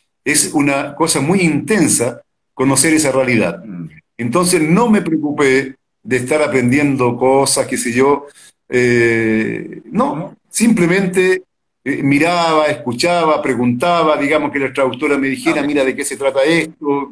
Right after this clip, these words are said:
Speaker 1: en fin,
Speaker 2: Ok.
Speaker 1: eso.
Speaker 2: Perfecto. Eduardo Artés, candidato presidencial de Unión Patriótica y de Partido Comunista Acción Proletaria,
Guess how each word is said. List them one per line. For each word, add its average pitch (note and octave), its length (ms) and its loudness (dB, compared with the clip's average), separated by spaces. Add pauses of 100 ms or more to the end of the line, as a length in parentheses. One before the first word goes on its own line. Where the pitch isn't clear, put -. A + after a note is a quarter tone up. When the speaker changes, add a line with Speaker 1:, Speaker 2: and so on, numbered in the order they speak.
(140)
Speaker 1:
en A#2+ 120 -8
fin, A#2+ 200 -4
Speaker 2:
Ok. G#2+ 280 -6
Speaker 1:
eso. - 280 -6 (360)
Speaker 2:
Perfecto. G2 580 -10 (640)
Eduardo G3+ 420 0
Artés, B3 520 -12 (280)
candidato A3 520 -8
presidencial G3 680 -14
de F3+ 80 -12
Unión G3 300 -12
Patriótica G#3 600 -12
y F#3+ 40 -10
de F#3 60 -12
Partido E3 360 -16
Comunista F#3 440 -14
Acción F#3+ 400 -10
Proletaria, A3 680 -6